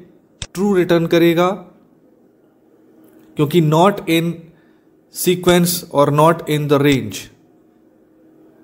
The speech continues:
जैसे ही हम यहाँ पर फ़ाइव कर देते हैं तो यहाँ पर आ जाएगा फ़ाइव इस सीक्वेंस में, तो इसका मतलब यहाँ पर ये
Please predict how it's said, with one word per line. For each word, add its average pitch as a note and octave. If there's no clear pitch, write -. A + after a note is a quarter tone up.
जैसे C#3+
ही F#3+
हम F#3
यहाँ E3+
पर D#3
फ़ाइव D#3+
कर F3
देते F3
हैं E3+
तो D3+
यहाँ C#3+
पर C#3+
आ C#3+
जाएगा C#3
फ़ाइव C3+
इस C3+
सीक्वेंस E3+
में, F3+
तो C3+
इसका C#3
मतलब D3+
यहाँ C3+
पर C3
ये C#3